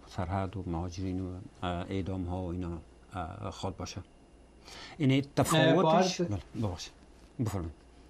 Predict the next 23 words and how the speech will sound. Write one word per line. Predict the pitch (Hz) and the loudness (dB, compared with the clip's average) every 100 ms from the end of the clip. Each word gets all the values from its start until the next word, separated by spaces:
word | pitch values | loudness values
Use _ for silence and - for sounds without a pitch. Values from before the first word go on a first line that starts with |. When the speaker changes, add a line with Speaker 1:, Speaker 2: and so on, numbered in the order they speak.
| - | -8
Speaker 2:
خواهش | 135 127 - | -6 -6 -6
می‌کنم. | 123 123 | -2 0
با | 127 151 | 4 6
عرض | 175 180 156 | 6 4 2
سلام، | 143 151 151 | 2 2 2
ادب | 135 147 143 | 2 0 0
و | 131 | 0
اظهار | 131 139 139 | 2 2 2
سپاس | 135 147 143 | 2 2 2
می‌کنم | 131 123 135 139 | 2 0 2 2
جناب | 127 131 131 135 | 4 2 2 2
عزیززاده | 127 123 143 131 139 | 2 2 4 4 4
صاحب | - 127 123 | 4 4 6
گرامی، | 127 127 131 | 4 4 4
خدمت | 139 120 131 - | 2 2 0 2
حضور | 123 131 131 | 4 6 6
شما، | 117 127 131 127 | 4 4 6 4
بانو | 120 123 127 | 6 4 4
خادم | 110 - 131 135 131 | 4 4 4 6 4
گرامی | 127 127 127 123 - - - - - - - - | 4 6 6 4 0 -10 -20 -20 -20 -20 -6 4
و | 127 | 6
آقای | 120 120 117 127 123 | 6 4 4 6 6
حکمت، | 110 127 - 131 123 | 6 4 2 2 4